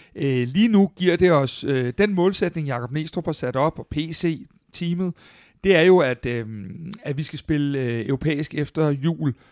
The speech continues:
Og den målsætning bør de i hvert fald ikke have lavet om på, på nogen måder, fordi det er da, øh,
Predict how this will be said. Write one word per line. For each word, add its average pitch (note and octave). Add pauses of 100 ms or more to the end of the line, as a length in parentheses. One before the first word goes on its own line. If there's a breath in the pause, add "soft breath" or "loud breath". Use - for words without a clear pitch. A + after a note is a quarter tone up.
(180 soft breath)
Og -
den E3
målsætning E3+
bør A#2+
de B2
i A#2
hvert D3+
fald C3
ikke A#2+
have C3+
lavet A#2+
om B2+
på, D3
på C3
nogen C3+
måder, C#3
fordi A#2
det C#3
er C3
da, C3+
øh, A#2